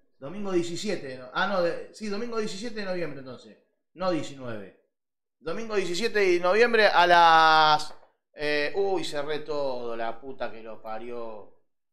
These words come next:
Aguante, me quise cagada. Ay, Dios. Qué cagada me mandé. A ver si está acá. Aguántenme.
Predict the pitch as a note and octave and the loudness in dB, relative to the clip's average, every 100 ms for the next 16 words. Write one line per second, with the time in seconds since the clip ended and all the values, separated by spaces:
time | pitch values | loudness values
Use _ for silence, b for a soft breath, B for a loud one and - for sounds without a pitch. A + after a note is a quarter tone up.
0 | - C3+ D#3+ D3 C#3 D3 D3 C3+ C3 A#2+ | -8 -2 -2 -2 -8 -6 -8 -8 -8 -6
1 | B2 B2 A#2+ G#2+ G2 - _ _ _ _ | -4 -4 -4 -6 -12 -18 _ _ _ _
2 | _ _ _ _ _ _ _ _ _ _ | _ _ _ _ _ _ _ _ _ _
3 | _ _ _ _ _ _ _ _ _ _ | _ _ _ _ _ _ _ _ _ _
4 | _ _ B2+ C#3 C#3+ C#3+ C#3 C#3 C3+ C#3 | _ _ -2 2 2 2 2 2 0 -2
5 | C#3+ C#3 C#3 C3+ C3 B2+ A#2+ - - - | -4 -2 -2 -2 -2 -4 -6 -10 -12 -14
6 | _ _ - C#3+ C3 C3+ C3+ C3+ C3 B2+ | _ _ -10 -8 -4 -4 -2 -2 -2 -4
7 | B2 B2 B2+ C3 B2 B2 C3 C3 - B2+ | -8 -10 -8 -6 -4 -4 -4 -6 -10 -8
8 | B2 C3+ C3 - - - _ _ _ _ | -4 -2 -2 -4 -14 -20 _ _ _ _
9 | _ _ _ B2 C#3 C#3 B2+ B2 C3+ D3 | _ _ _ -4 -2 -2 -6 -8 -6 -4
10 | D3 D3 C#3+ - | 0 0 -2 -6